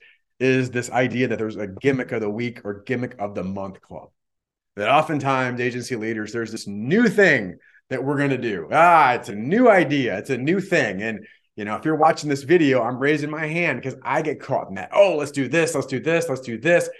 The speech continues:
And we get caught in this gimmick of the month. It's the next new shiny object, the next new thing that we're gonna do. Now, why does that happen as an agency leader? Well, I think it happens for a few reasons, but a couple that come to mind.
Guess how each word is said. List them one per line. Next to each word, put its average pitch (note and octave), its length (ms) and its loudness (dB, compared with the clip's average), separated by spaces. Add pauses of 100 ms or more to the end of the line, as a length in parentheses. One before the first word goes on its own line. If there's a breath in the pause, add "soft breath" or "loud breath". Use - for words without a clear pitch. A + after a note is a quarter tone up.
(220 loud breath)
And A2+ 100 -8
we C3 80 -2
get B2 80 -4
caught F#3+ 260 2
in F3+ 80 0
this C3+ 180 -2
gimmick D3+ 360 -2
of C#3 80 -2
the B2 80 -2
month. A#2 420 -4 (480)
It's B2+ 140 -6
the C#3 120 -2
next D#3 420 0
new C#3+ 220 0
shiny B2 480 -2
object, F2+ 600 -6 (720)
the B2 60 -8
next D#3+ 320 0
new D3+ 140 2
thing C#3 280 -2
that B2 120 -4
we're B2 120 -6
gonna A2 220 -6
do. F#2 260 -8
Now, B2+ 300 -2 (120)
why D#3+ 420 6
does E3 160 0
that D3+ 160 2
happen C#3 380 0
as B2+ 100 -4
an A#2+ 80 -8
agency A#2+ 400 -2
leader? A#2 300 -2
Well, F3+ 140 4
I E3+ 100 6
think E3 200 0
it B2+ 80 -2
happens B2 340 -2
for F2+ 220 -8
a - 40 -20
few F#3 160 -2
reasons, B2+ 380 -2
but D3 200 0
a - 80 -16 (280 loud breath)
couple E3 200 2
that B2+ 140 -4
come C#3+ 180 0
to C3 60 2
mind. B2+ 500 -2